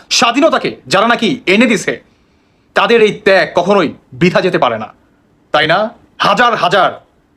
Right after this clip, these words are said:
যুবকের রক্তের বিনিময়ে, নিরীহ প্রাণের বিনিময়ে, মা বোনদের ইজ্জতের বিনিময়ে এই দেশটা আর যাই হোক ভাই বৃথা যেতে পারে না। এই দেশটা কিন্তু এভাবে হয় নাই,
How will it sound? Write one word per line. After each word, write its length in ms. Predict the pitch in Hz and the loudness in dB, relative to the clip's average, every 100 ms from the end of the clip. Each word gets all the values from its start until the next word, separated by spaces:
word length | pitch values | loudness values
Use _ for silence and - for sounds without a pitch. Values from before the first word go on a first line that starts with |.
| _ | _
যুবকের 480 | - 233 - 226 143 | -2 2 4 2 2
রক্তের 460 | 135 226 220 226 196 | 2 0 0 0 2
বিনিময়ে, 400 | 208 208 165 113 - _ - | 2 2 2 -2 -12 _ 0
নিরীহ 320 | 214 240 190 | 2 4 2
প্রাণের 380 | 175 208 202 165 | 2 0 2 0
বিনিময়ে, 480 | 127 220 233 175 120 - _ _ 151 | 0 2 4 2 -2 -14 _ _ -2
মা 160 | 214 | 0
বোনদের 380 | 226 220 208 196 | 0 2 2 2
ইজ্জতের 480 | 269 202 247 247 202 | 0 0 0 2 0
বিনিময়ে 420 | 156 196 208 139 110 _ _ - | 2 2 2 0 -4 _ _ -2
এই 120 | 196 | 0
দেশটা 380 | 160 175 - 220 | 2 0 2 2
আর 220 | 143 165 | 2 2
যাই 180 | 180 170 | 2 2
হোক 160 | 170 | 0
ভাই 340 | - 156 131 - _ | 0 0 -2 -8 _
বৃথা 260 | 131 214 240 | -4 0 0
যেতে 200 | 214 160 | 0 0
পারে 220 | 131 127 | 0 -2
না। 140 | 104 - - _ _ _ | -4 -14 -20 _ _ _
এই 80 | 185 | 0
দেশটা 300 | 196 196 277 | 2 2 2
কিন্তু 200 | 269 240 | 2 2
এভাবে 280 | 185 208 220 | 2 2 2
হয় 180 | 151 | 2
নাই, 300 | 185 240 143 | 2 0 -2